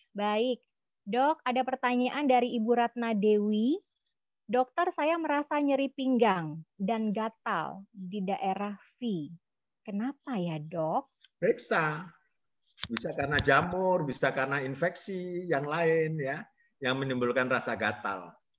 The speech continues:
Speaker 2: Ya, jangan
Speaker 1: Baik.
Speaker 2: dibiarkan saja. Itu keluhan seperti itu, Ibu harus ber-, datang ke dokter. Jangan malu, Bu. Nanti daripada kena kanker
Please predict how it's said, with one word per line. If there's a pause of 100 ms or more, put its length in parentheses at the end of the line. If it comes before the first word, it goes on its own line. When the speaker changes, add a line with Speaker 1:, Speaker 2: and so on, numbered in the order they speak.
(580)
Speaker 2:
Ya, (480)
jangan
Speaker 1:
Baik.
Speaker 2:
dibiarkan
saja.
Itu
keluhan
seperti
itu, (480)
Ibu
harus
ber-,
datang
ke
dokter.
Jangan
malu,
Bu. (100)
Nanti
daripada
kena
kanker